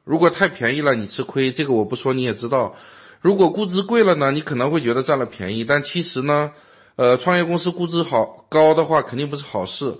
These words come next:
创业者融资初期最容易犯的错，就是总希望自己的估值再高一些、再高一些。这样的话呢，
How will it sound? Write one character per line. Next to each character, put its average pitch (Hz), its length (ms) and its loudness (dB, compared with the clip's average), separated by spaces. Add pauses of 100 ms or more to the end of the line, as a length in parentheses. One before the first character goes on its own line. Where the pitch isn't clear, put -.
(420)
创 196 200 2
业 190 100 2
者 147 120 2
融 131 180 0
资 160 160 -6
初 165 200 -8
期 156 260 -6
最 196 200 0
容 135 180 2
易 143 80 -2
犯 147 200 2
的 127 120 -2
错， 123 260 -2
就 120 140 -4
是 120 100 -8
总 113 160 -4
希 104 160 -4
望 151 160 2
自 147 100 -10
己 127 140 -6
的 113 80 -2
估 127 160 -6
值 123 160 -8
再 139 140 0
高 127 220 2
一 127 40 -2
些、 117 180 -2
再 123 160 0
高 107 220 -2
一 107 40 -6
些。 98 260 -6
这 104 100 -2
样 143 140 2
的 127 80 -2
话 131 140 0
呢， 117 260 -2